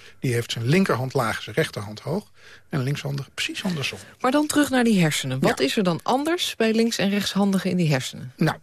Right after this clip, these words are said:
Speaker 1: dat is dus de grote vraag. Want, eh, op, nu hebben we dus wel een verklaring waarom mensen eenhandig zijn. Ik bedoel, het is zonde om zo'n machientje aan twee kanten aan te leggen.
Speaker 2: Ja.
Speaker 1: Hè, één is ook genoeg,
Speaker 2: Ja.
Speaker 1: dan gooi je ook net zo goed. Maakt niet uit. Dus huppatee,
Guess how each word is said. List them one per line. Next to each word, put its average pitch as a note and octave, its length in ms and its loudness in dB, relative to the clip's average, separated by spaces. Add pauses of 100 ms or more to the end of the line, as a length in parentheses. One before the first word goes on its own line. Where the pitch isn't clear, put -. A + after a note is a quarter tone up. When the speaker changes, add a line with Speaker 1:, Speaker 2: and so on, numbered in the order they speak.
Speaker 1:
dat G3+ 280 2
is G3+ 120 -2
dus E3+ 160 -2
de - 80 -16
grote C#3+ 340 -10
vraag. C#3+ 360 -10
Want, D3+ 240 -10 (360)
eh, C#3 140 2
op, D#3+ 160 0 (120)
nu G3 180 6
hebben F3 180 4
we C3 60 -2
dus B2+ 140 -2
wel G3+ 200 4
een D#3 80 0
verklaring B2 580 -4
waarom B2 300 0
mensen A#2 420 -2 (300)
eenhandig E3+ 640 2
zijn. G#3 280 -2
Ik F#3 80 -4
bedoel, A2+ 160 -6
het G#2+ 80 -6
is B2 120 -2
zonde D3 280 2
om A#2 200 -2
zo'n A#2+ 160 -2
machientje A#2+ 400 -4
aan A#2 60 -4
twee C3+ 220 0
kanten D3 340 -2
aan D3 140 -2
te D3+ 100 -4
leggen. D3+ 340 -2
Speaker 2:
Ja. C#3+ 160 2
Speaker 1:
Hè, - 140 -4
één C3+ 300 -2
is A#2+ 120 0
ook E3+ 140 0
genoeg, E3 300 2
Speaker 2:
Ja. - 60 -20
Speaker 1:
dan C3 120 -6
gooi B2 220 -6
je A2+ 80 -6
ook D#3 120 -2
net E3 180 0
zo E3 100 -2
goed. E3 220 0 (380)
Maakt A#2 220 -2
niet E3+ 120 4
uit. A#3 220 2 (300)
Dus - 280 -10
huppatee, F3+ 600 -2